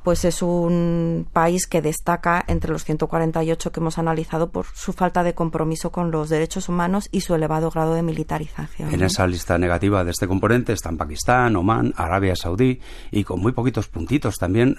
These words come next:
Speaker 2: Rusia. Y por el contrario vemos entre los veinticinco primeros a un país africano como Senegal.
Speaker 1: Ujú. Sí, al final los datos nos dicen eso, ¿no? Es verdad
Speaker 2: Ujú.
Speaker 1: que rompe con igual el imaginario que
Speaker 2: Sí.
Speaker 1: solemos tener
Speaker 2: Sí.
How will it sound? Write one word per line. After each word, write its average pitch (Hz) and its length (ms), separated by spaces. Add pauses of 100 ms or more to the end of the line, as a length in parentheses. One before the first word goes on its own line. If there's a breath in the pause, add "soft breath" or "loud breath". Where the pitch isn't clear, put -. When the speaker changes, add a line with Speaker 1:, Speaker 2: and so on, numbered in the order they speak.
(140)
Speaker 2:
Rusia. 95 440 (360 loud breath)
Y 101 100
por 95 140
el 87 60
contrario 104 420
vemos 143 320
entre 101 180
los 87 220 (100)
veinticinco 107 640
primeros 107 480
a 92 60
un 90 80
país 101 220
africano 104 500
como 101 280
Senegal. 80 460 (380)
Speaker 1:
Ujú. 196 360 (720 loud breath)
Sí, 233 220
al 208 100
final 185 300
los 202 140
datos 208 260
nos 208 160
dicen 202 300
eso, 202 260
¿no? 208 160
Es 220 140
verdad 202 260
Speaker 2:
Ujú. - 80
Speaker 1:
que 208 100
rompe 196 300
con 190 560
igual 180 260
el 202 80
imaginario 190 640
que 196 80
Speaker 2:
Sí. 196 60
Speaker 1:
solemos 190 420
tener 196 380 (100)
Speaker 2:
Sí. - 80